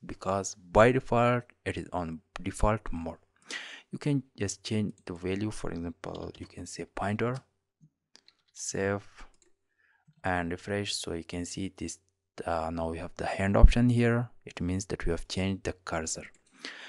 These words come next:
You can just, uh, give different values for this. You can just write here cell,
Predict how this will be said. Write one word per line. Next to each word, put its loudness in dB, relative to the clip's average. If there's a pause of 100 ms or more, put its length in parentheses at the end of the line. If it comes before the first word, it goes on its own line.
(160)
You -4
can 2
just, 0
uh, 4 (160)
give -2
different 2
values 2
for 0
this. -6
You -10
can -4
just -6
write -8
here -6
cell, 0